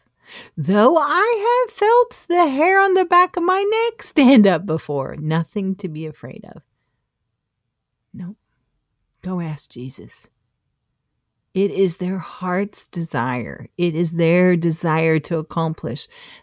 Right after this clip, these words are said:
their assignment to bring your destiny to pass into its fullness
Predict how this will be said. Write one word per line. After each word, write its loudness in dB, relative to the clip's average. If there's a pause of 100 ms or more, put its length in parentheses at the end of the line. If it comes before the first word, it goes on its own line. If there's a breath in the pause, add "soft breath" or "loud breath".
their 0
assignment -4 (540 soft breath)
to -2
bring -4
your 2
destiny -4 (500)
to -8
pass -8 (140)
into -4
its -8
fullness -8